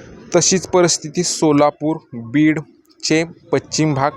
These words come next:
छत्रपती संभाजीनगर, नाशिक, अहिल्यानगर हे जे जिल्हे आहेत, या भागातून सुद्धा मध्यम ते जोरदार पावसाचा, गडगडाटी पावसाचा अंदाज दुपारनंतर किंवा संध्याकाळच्या वेळी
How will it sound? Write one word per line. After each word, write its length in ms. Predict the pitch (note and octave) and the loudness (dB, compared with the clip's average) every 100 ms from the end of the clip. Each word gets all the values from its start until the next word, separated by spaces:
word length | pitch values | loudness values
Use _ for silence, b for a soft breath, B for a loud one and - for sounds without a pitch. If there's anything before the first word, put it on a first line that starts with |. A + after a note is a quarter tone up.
| - | -6
छत्रपती 380 | C#3+ D3+ C#3+ D3+ | -4 -2 -2 -4
संभाजीनगर, 800 | - C3+ C3 C3 C#3 C3 C3+ D3+ - _ B2+ | -2 0 0 0 0 0 -2 -2 -8 _ -10
नाशिक, 540 | B2 B2+ - D3+ C#3 | -2 -2 -2 -6 -4
अहिल्यानगर 580 | C#3+ C3 B2+ B2 G#2+ - _ b b b _ D3+ | -2 0 0 0 -2 -4 _ b b b _ -2
हे 80 | |
जे 120 | C#3+ D3 | 0 2
जिल्हे 320 | C#3 B2 A#2 | 0 0 0
आहेत, 160 | A#2 A#2+ | -2 -4
या 160 | B2+ D3+ | -2 0
भागातून 440 | D3 C#3+ C#3 D3 | 2 -2 -4 -8
सुद्धा 280 | C#3+ C3 C#3 D#3+ B B _ C3 | -8 -4 -6 -6 B B _ -2
मध्यम 480 | D3 C3 C#3 D#3+ | -2 -2 -2 -2
ते 200 | D3+ E3 E3 A#2+ - _ - A#2 | -2 -2 -2 -6 -20 _ -12 -2
जोरदार 400 | D3 C#3+ C#3 D3 | 2 2 2 0
पावसाचा, 460 | D3 C3+ - C3 | 0 -2 -2 -4
गडगडाटी 580 | C#3 C#3 C3 B2+ B2+ C#3 D#3+ B B B - | -2 0 0 0 0 -2 -8 B B B 0
पावसाचा 420 | B2+ C3 B2 C3+ | 0 0 0 0
अंदाज 280 | C3 B2 C#3 | 0 -2 -2
दुपारनंतर 680 | D3 - C3+ C3 B2+ B2 B2+ | -2 0 -2 -2 -8 -8 -8
किंवा 200 | - B2+ | -6 -6
संध्याकाळच्या 640 | C#3 C#3+ B2 A#2 B2 A2+ A#2+ | -4 -6 -4 -2 -4 -4 -6
वेळी 200 | A#2 | -6